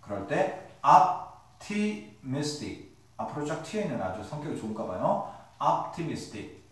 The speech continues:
그래서 낙관적이다, 낙관적인, 낙천적인. 그 다음 삼십 번,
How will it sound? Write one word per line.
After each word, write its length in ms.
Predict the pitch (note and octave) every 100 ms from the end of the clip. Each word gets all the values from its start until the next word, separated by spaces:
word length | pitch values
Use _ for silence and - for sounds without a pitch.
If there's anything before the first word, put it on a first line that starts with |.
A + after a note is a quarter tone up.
| -
그래서 340 | G2 - B2+ - -
낙관적이다, 920 | - - - - - - - G#2+ F2 -
낙관적인, 1400 | F#2+ G2 - - - - B2 A#2 G2 D3 C3 - - - -
낙천적인. 1040 | - F#2+ - - D#3+ D#3 - C#3+ A#2 - - - - - - -
그 100 | -
다음 320 | G#2+ G#2 G#2 -
삼십 380 | - G#3+ - -
번, 300 | - -